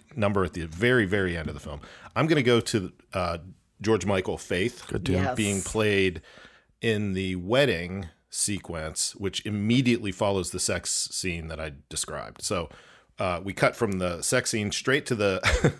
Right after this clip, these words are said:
Speaker 1: <laughs> straight to Gaga walking in in a really elaborate wedding dr-, or fairly elaborate wed-, wedding dress. Um, and at some point during that ceremony, we get, uh,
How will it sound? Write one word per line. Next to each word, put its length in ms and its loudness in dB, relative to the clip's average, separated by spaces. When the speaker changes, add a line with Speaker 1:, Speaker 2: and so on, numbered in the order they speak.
Speaker 1:
<laughs> 100 -20
straight 260 2
to 100 2
Gaga 380 2
walking 400 0
in 140 -2
in 100 -6
a 60 -6
really 360 -8
elaborate 460 -6
wedding 300 -6
dr-, 120 -12
or 60 -14
fairly 320 -4
elaborate 400 -8
wed-, 300 -8
wedding 280 0
dress. 320 -2
Um, 380 -8
and 460 -2
at 140 -4
some 180 2
point 240 -2
during 320 -4
that 360 -6
ceremony, 520 -4
we 140 -8
get, 240 -10
uh, 280 -8